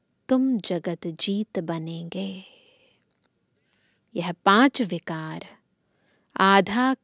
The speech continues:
कल्प के दुश्मन है, आधा कल्प के दुश्मन है, नए नहीं हैं, बहुत पुराने हैं। वो हमारी हर एक रग जानते हैं, वह भी छोड़ते नहीं हैं।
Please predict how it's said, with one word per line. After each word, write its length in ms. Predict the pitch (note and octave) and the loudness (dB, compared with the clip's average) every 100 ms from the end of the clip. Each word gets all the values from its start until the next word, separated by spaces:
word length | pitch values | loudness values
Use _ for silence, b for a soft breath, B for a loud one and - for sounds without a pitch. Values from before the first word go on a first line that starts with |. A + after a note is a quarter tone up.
| _ - | _ 2
कल्प 360 | G3+ A#3 - | 4 4 0
के 180 | - A3+ | -2 -2
दुश्मन 440 | F#3 - F#3 F3 | -2 -6 -8 -8
है, 440 | F3 F#3+ G3+ F3+ F#3 b b b b b _ | -6 -6 -8 -10 -14 b b b b b _
आधा 380 | - E3+ F#3 G3+ - | -4 -2 -2 -4 -4
कल्प 280 | G3 G3 F#3+ | 0 0 0
के 160 | F#3 F3 | -6 -8
दुश्मन 400 | E3+ - F3 F3 | -10 -14 -14 -16
है, 260 | - - | -16 -14
नए 400 | F3 F3+ F#3+ G3+ | -8 -2 2 4
नहीं 280 | G#3 G3+ G#3+ | 4 2 0
हैं, 340 | F#3+ D#3 E3 - _ b b b b _ | -4 -8 -14 -18 _ b b b b _
बहुत 200 | E3+ F#3 | -8 -8
पुराने 460 | - F#3+ F#3 E3+ E3+ | -8 -8 -8 -10 -12
हैं। 360 | E3+ - G3 - _ b b b b b - | -14 -14 -16 -20 _ b b b b b -8
वो 60 | F#3+ | -4
हमारी 420 | G3+ G3+ A#3 B3 | 2 4 6 4
हर 220 | G#3 G#3+ | 4 6
एक 200 | B3 A#3 | 6 4
रग 340 | F#3+ F#3 F#3 | -2 0 0
जानते 480 | F#3+ G3 E3+ E3 - | 0 0 -4 -12 -14
हैं, 260 | E3 F3+ F#3+ _ _ _ _ _ _ _ _ _ _ _ _ _ _ _ _ B B B B B | -14 -14 -18 _ _ _ _ _ _ _ _ _ _ _ _ _ _ _ _ B B B B B
वह 140 | F#3+ G#3+ | 0 4
भी 140 | C4+ | 4
छोड़ते 600 | - - G#3+ A3 - A#3 | 2 0 2 4 2 0
नहीं 240 | F#3 F#3 | 0 -4
हैं। 360 | E3 D#3+ F3+ | -8 -12 -14